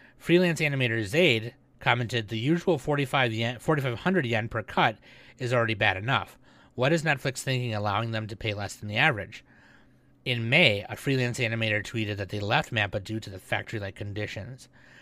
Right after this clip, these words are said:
They criticized mappa's decision to work on four shows at the same time instead of properly training its team to,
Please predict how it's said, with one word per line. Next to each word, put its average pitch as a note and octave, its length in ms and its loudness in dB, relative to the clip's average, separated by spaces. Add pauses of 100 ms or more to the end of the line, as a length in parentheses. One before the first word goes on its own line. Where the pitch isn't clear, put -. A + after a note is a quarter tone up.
(220)
They A#2+ 120 0
criticized C#3+ 460 0
mappa's A2 340 0
decision G2+ 400 -10
to A2 80 -8
work G#2 240 -8
on G2 140 -8
four D3+ 260 -2
shows A#2+ 300 2
at G2 60 -8
the G2 100 -8
same G2+ 260 -6
time D3+ 400 0 (420)
instead C#3 300 0
of F#3+ 100 0
properly D#3+ 380 4
training A#2+ 380 0
its G#2 140 -6
team G#2+ 260 -6
to, G#2 120 -12